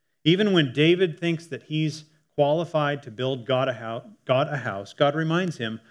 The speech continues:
"I'm the one who took you from the flock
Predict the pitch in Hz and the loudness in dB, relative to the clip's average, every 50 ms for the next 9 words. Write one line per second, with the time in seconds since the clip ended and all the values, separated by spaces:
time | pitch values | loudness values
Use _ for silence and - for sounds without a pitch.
0 | _ _ _ _ - 131 156 196 214 196 175 147 151 151 156 156 135 123 117 - | _ _ _ _ 0 2 2 2 4 2 2 2 2 2 2 0 -2 -4 -6 -8
1 | - - 180 175 175 - 156 151 147 147 147 143 143 - _ _ _ _ _ _ | -6 -6 -6 -6 -6 -4 -2 0 2 2 0 -2 -6 -12 _ _ _ _ _ _
2 | _ - 156 147 143 139 139 135 123 127 _ _ _ _ _ _ _ - 127 127 | _ 0 0 0 2 0 -2 -6 -8 -12 _ _ _ _ _ _ _ -8 -8 -8
3 | - - 143 135 120 110 107 - _ | -4 -2 -2 0 0 -2 -6 -12 _